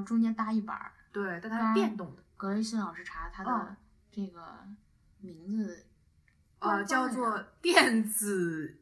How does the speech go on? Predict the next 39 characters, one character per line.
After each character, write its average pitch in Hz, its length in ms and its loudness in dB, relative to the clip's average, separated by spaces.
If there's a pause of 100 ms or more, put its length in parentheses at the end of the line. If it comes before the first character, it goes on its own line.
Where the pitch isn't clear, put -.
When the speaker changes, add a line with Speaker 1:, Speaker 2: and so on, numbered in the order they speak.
Speaker 2:
代 220 320 8
步 240 360 -2
辅 190 380 -2
动 208 380 0
设 190 360 2
施， 202 440 0 (840)
Speaker 1:
嗯。 - 160 -14
Speaker 2:
就 233 140 0
非 - 280 -4
常 226 240 4
奇 214 240 2
怪， 214 240 0
非 208 120 -6
常 208 100 -4
长。 214 400 -10 (540)
Speaker 1:
但 392 160 4
我 233 100 4
觉 196 140 0
得 269 80 0
骑 233 200 0
这 262 120 -2
个 254 40 -2
应 240 140 0
该 262 140 0
需 277 160 -6
要 262 60 -2
技 233 280 -4
术。 - 180 -10 (200)
Speaker 2:
它 381 100 0
平 302 180 0
衡 392 140 6
应 381 60 0
该 392 80 4
很 277 120 -4
难 175 160 0
掌 202 240 2
握 175 80 -6
吧？ - 400 -8
Speaker 1:
对， 185 280 -12